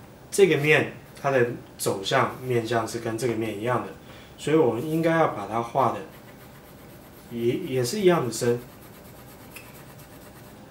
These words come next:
如果说它们都是同样颜色的，呃，物体的话啦，也是一样的深。你如果画得太浅，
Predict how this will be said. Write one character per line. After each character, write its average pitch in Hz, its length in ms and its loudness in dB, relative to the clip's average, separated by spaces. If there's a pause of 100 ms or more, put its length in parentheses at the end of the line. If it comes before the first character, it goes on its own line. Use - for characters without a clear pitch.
(140)
如 147 160 4
果 156 160 6
说 127 200 4
它 131 100 4
们 117 160 0
都 120 140 4
是 110 560 0 (180)
同 110 180 -4
样 120 160 0
颜 101 220 -8
色 117 160 -2
的， 101 100 -8 (460)
呃， 98 60 -12 (360)
物 117 140 -4
体 92 240 -12
的 - 60 -16 (100)
话 110 140 -6
啦， - 200 -14 (520)
也 107 100 -6
是 160 160 0
一 156 60 2
样 135 160 0
的 110 100 -6
深。 107 240 -10 (380)
你 135 80 -2
如 214 200 4
果 196 80 8
画 202 200 0
得 151 140 -2
太 190 240 -2
浅， - 340 -4